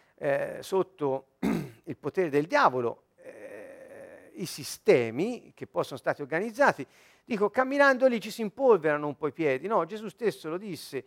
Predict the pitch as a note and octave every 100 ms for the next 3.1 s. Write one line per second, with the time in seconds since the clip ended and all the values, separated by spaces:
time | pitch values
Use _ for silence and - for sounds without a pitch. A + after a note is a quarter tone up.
0 | _ _ _ E3 - G#3 D3+ C#3 - _
1 | _ E3+ - G#3 - D#3 - D#3 C#3 B2+
2 | _ - D3+ D#3+ D3+ C#3+ C3 E3 D3+ B2+
3 | B2